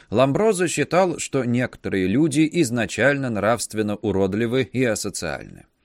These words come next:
Ну, как есть от рождения слепые или глухие, так встречаются и люди с моральными деформациями.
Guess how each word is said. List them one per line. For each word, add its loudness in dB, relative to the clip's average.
Ну, -12
как 0
есть 0
от -8
рождения -2
слепые -2
или -4
глухие, -6
так -4
встречаются -2
и 2
люди 2
с -6
моральными 0
деформациями. -8